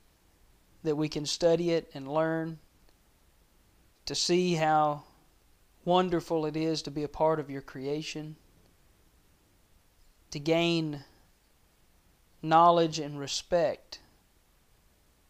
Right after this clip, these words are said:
for your original plan, your perfect plan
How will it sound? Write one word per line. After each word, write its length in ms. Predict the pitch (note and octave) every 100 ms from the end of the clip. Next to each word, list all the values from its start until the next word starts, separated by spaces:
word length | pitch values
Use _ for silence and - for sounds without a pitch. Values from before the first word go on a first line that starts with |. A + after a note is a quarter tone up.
| _ _
for 200 | D#3+ D3+
your 520 | E3 E3+ F3 E3+ D3+
original 520 | D3+ E3 D#3+ D#3+ D3
plan, 680 | - - E3 E3 D#3+ D#3+ D#3 - _ _ _ _ _ _ _
your 140 | D3+ C#3+
perfect 680 | - - F#3 - C3+ -
plan 560 | - - D#3+ C#3 A2+ A#2